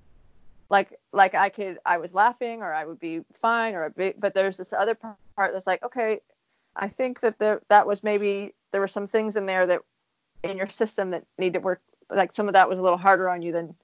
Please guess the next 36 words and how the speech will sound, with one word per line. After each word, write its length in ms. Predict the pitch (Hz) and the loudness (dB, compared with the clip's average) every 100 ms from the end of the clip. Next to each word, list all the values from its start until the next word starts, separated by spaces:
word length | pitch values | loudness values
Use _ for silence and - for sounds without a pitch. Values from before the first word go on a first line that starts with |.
| _ _ _ _ - | _ _ _ _ -8
than 120 | 175 | -6
you 100 | 175 | 0
thought. 340 | 175 165 160 _ _ _ _ _ - | 0 0 -2 _ _ _ _ _ 0
Um, 340 | 190 180 170 - _ _ _ _ - - | 2 2 -2 -14 _ _ _ _ -20 -10
<laughs> 80 | 220 - - - - - - _ _ _ - - _ - | -10 -10 -16 -16 -16 -16 -20 _ _ _ -20 -20 _ 4
and 280 | 233 226 214 | 8 8 4
so 160 | - 220 | 2 6
that 220 | 240 254 | 6 6
was 160 | 233 226 | 2 0
a 80 | |
really 300 | 208 196 190 | 0 0 0
fascinating 580 | 208 185 202 196 170 165 | 0 2 2 -4 -6 -8
thing 260 | 170 170 156 | -6 -8 -6
to 80 | 185 | -2
have 220 | 190 185 | 0 0
a, 80 | 180 - | -2 -6
a 80 | 202 | -10
separate 360 | - 202 202 180 | -4 -4 -2 -6
ex-, 180 | - _ _ _ _ | -8 _ _ _ _
have, 220 | 196 190 185 | -4 -2 0
like, 180 | 180 | -2
separate 340 | - 202 196 175 | -2 -4 -2 -6
experience 560 | - 196 185 170 170 | -6 -4 -4 -6 -6
of, 120 | 185 170 | -4 0
like, 320 | 170 170 _ _ _ _ _ | 0 0 _ _ _ _ _
this 260 | 185 220 220 | 4 6 6
aspect 440 | 185 190 - 190 | 4 2 0 -4
of 80 | - | -4
myself 520 | 180 185 - 175 170 - _ _ _ _ _ _ _ | -8 -6 -2 -2 -2 -10 _ _ _ _ _ _ _
was 200 | - 196 | -6 -4
requiring 580 | 190 - 196 202 196 185 | -4 0 0 2 0 -4
a 40 | |
different 460 | 185 208 202 180 - _ - | -2 -2 -2 -8 -10 _ -6
type 280 | 208 208 | 0 0
of 100 | 185 | -2
attention 680 | - - 185 175 175 170 196 | -12 -8 -8 -4 -6 -6 -12